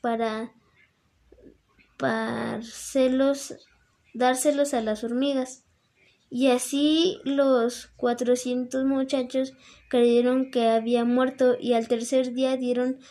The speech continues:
principio a la orgía, y se emborracharon todos los muchachos, y estando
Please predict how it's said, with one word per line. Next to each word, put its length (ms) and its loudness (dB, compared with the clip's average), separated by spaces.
principio 580 0
a 40 2
la 340 0
orgía, 1080 -2
y 180 -4
se 380 0
emborracharon 1400 -2
todos 320 4
los 180 2
muchachos, 640 -4
y 440 -8
estando 1300 -4